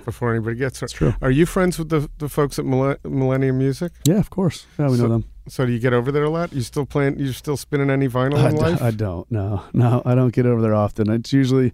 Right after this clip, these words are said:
Speaker 2: get to work and work. Um, but they seem to be continuing to do well, which is great.
Speaker 1: So are
Speaker 2: Yeah.
Speaker 1: you, uh, how important is music in your life?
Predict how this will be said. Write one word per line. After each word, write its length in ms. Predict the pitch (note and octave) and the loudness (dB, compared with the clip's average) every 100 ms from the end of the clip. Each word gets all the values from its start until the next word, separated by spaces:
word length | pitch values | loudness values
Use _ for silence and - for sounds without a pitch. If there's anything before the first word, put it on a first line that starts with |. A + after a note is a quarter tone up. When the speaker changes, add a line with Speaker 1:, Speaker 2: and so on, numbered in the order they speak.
| - - _ - | -4 -20 _ 2
Speaker 2:
get 160 | D3+ | 4
to 100 | D3 | 4
work 240 | B2+ C3 B2+ | 4 4 2
and 120 | B2 | 0
work. 240 | G#2+ F2+ - - - | 0 -2 -6 -20 -12
Um, 560 | - A2+ G#2 G2 F#2 G2 _ _ _ _ _ - | -6 -4 -4 -6 -8 -12 _ _ _ _ _ 0
but 180 | A#2 - | 0 2
they 140 | B2 | 2
seem 200 | C#3 F#3+ | 4 4
to 60 | C#3 | 4
be 220 | A#2 A2 - - | 2 0 -4 -6
continuing 360 | - A#2 B2 A#2+ | -2 2 4 2
to 80 | A#2+ | 2
do 160 | A#2+ | 2
well, 260 | G#2+ C3+ G#2 | 4 2 2
which 140 | F2+ | -2
is 120 | G2 | -6
great. 340 | F2+ A2+ A2+ - - _ _ _ | -2 0 0 -4 -18 _ _ _
Speaker 1:
So 180 | - D3+ | -2 2
are 120 | C#3 | 4
Speaker 2:
Yeah. 240 | C#3+ D#3 D#3+ - | 4 2 2 0
Speaker 1:
you, 100 | D3 | 0
uh, 40 | |
how 260 | B2+ E3 F3 | 2 2 2
important 320 | E3 E3+ D3+ | 0 -2 -2
is 100 | C3 | -2
music 360 | D3 C#3 B2+ A2+ | -2 -2 -4 -4
in 80 | |
your 100 | G#2+ | -4
life? 440 | G2+ F#2+ F2 - | -4 -4 -8 -12